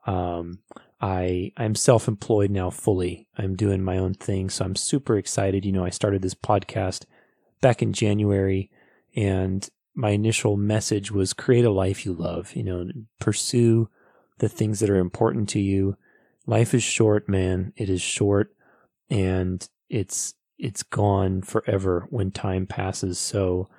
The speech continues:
you might as well do what you love. And this podcast really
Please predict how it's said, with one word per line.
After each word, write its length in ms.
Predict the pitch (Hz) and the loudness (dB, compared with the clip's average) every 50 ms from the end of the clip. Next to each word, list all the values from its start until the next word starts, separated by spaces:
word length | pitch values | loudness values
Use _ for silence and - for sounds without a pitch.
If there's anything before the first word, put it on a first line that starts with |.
| _ _ _ _ _ _ | _ _ _ _ _ _
you 100 | 123 113 | 0 2
might 200 | 113 110 113 113 | 4 4 4 4
as 160 | 107 - 113 | 2 2 2
well 120 | 107 101 | 0 0
do 220 | 95 98 104 98 95 | 0 0 0 2 2
what 220 | 92 87 - - | 0 0 -2 -6
you 60 | 160 | -6
love. 440 | 139 90 82 85 82 82 - - - _ _ _ | -6 -6 -6 -6 -8 -8 -10 -16 -20 _ _ _
And 460 | - 101 95 92 90 90 90 90 101 - _ _ _ _ _ _ _ _ _ _ | -6 -4 -4 -4 -4 -6 -6 -8 -8 -10 _ _ _ _ _ _ _ _ _ _
this 120 | 139 131 - | -2 -2 -2
podcast 800 | - - - 131 127 117 - - - 110 104 101 98 - - - | -2 0 4 4 4 4 2 0 0 2 2 2 0 0 -2 0
really 400 | 117 120 113 113 104 104 - | 2 2 4 2 0 -2 -4